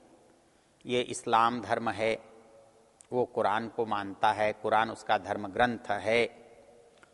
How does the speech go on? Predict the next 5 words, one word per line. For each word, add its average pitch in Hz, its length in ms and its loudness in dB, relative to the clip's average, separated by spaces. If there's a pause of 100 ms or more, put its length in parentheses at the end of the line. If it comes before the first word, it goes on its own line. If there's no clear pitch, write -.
(160)
खुदा 123 340 4
उसका 113 280 0
ईश्वर 113 540 2
है 107 560 0 (1300)
और 117 220 6